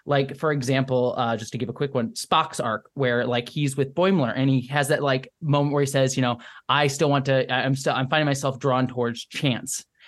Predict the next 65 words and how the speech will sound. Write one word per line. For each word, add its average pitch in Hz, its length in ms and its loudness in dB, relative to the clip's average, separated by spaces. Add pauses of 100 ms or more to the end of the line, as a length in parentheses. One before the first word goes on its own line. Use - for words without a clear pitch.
(180)
And 151 100 2
I 151 60 4
thought, 175 200 2
like, 165 220 2
even 208 240 2
that 214 160 2
line 139 240 4
just 127 200 -2
had 131 160 0
so - 140 -2
many 139 160 4
layers 127 300 2
of, 127 80 -2
like, 120 260 -4
they 120 160 -2
were 120 120 0
building 143 340 0
Heronium 165 440 2
and 113 100 -2
it 120 40 0
was 120 120 -4
a - 20 -4
fifty 135 240 -2
fifty 135 240 -4
chance 143 280 0
if - 60 -16
it 170 100 0
would 160 80 -4
work. 185 200 0
So 120 160 -2
it 117 100 -4
works 127 240 -4
on 139 100 2
that 175 200 2
level. 113 300 -4 (240)
It 143 80 2
works 147 240 0
on 160 80 2
the 151 40 2
level 147 240 4
of, 143 120 2
like, 143 160 0
him 151 200 0
playing 139 300 0
with 147 140 0
emotions 139 440 2
versus 143 320 -2
logic. 156 480 -2 (200)
It - 120 -2
plays 175 320 2
with 160 240 2
the 147 140 2
time 180 400 2
travel 120 400 0
theme 131 240 0
of 123 60 0
the 135 120 4
episode 151 300 2
of, 135 80 0
like, 139 160 0
Boimler 135 340 2
may 147 180 4
have 175 180 2
changed 233 440 0
things, - 440 -6